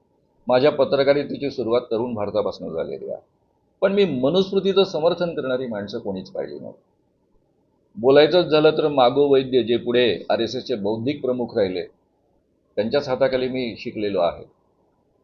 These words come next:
त्यांच्या तोंडूनही, त्यांच्यासोबत माझे अनेक परिसंवाद जाहीर झालेत, पण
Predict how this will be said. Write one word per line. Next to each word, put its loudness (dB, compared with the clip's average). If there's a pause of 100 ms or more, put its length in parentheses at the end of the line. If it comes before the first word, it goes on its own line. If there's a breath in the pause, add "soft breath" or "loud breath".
(340)
त्यांच्या 6
तोंडूनही, 4
त्यांच्यासोबत -2
माझे -2
अनेक -2
परिसंवाद -2
जाहीर -4
झालेत, -2
पण -8